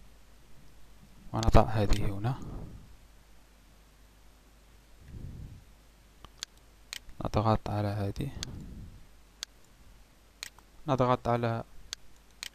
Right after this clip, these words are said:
utiliser une échelle personnalisée، ندخل إلى هنا نختار définir par l'utilisateur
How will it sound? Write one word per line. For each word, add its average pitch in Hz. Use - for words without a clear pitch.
utiliser 120
une 127
échelle 117
personnalisée، 113
ندخل 120
إلى 113
هنا 123
نختار 117
définir 113
par 107
l'utilisateur 110